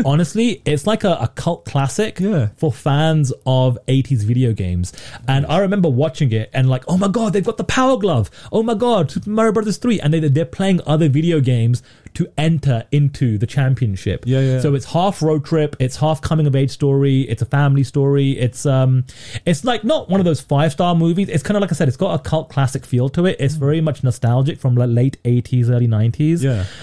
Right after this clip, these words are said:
Speaker 1: But there you go. There's, there's my recommendation. It's called The Wizard from nineteen eighty-nine.
Speaker 2: That's dope. I felt like I wanted to, I always do tie-in. You
Speaker 1: Yeah,
Speaker 2: know,
Speaker 1: yeah,
Speaker 2: I'm
Speaker 1: yeah.
Speaker 2: a fan of the tie-in.
Speaker 1: Sure.
Speaker 2: But, uh,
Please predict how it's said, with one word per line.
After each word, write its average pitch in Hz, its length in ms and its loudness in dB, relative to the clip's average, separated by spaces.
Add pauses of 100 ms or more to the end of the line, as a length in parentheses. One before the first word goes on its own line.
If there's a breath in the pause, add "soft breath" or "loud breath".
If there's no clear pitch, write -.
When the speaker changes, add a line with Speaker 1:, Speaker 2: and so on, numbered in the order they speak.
(140 loud breath)
Speaker 1:
But 139 100 2
there 175 80 2
you 196 120 0
go. 185 100 0
There's, 147 160 2
there's 170 120 4
my 180 100 2
recommendation. 156 440 0
It's 123 80 0
called 165 240 0
The 135 80 2
Wizard 123 640 2 (220 soft breath)
from 135 500 2
nineteen 139 360 2
eighty-nine. 147 460 0
Speaker 2:
That's 123 220 0
dope. 143 300 0
I 131 180 2
felt 143 240 -2
like 135 220 2
I 127 60 2
wanted 117 480 2
to, 110 260 0
I 117 140 2
always 104 200 2
do 110 120 0
tie-in. 127 420 0
You 104 100 -4
Speaker 1:
Yeah, 104 140 0
Speaker 2:
know, - 40 -4
Speaker 1:
yeah, 156 120 0
Speaker 2:
I'm 131 100 2
Speaker 1:
yeah. 131 160 2
Speaker 2:
a 131 40 -4
fan 160 200 0
of 175 60 -2
the 165 60 0
tie-in. 147 360 -2
Speaker 1:
Sure. 127 260 -2
Speaker 2:
But, 147 380 0
uh, 143 400 2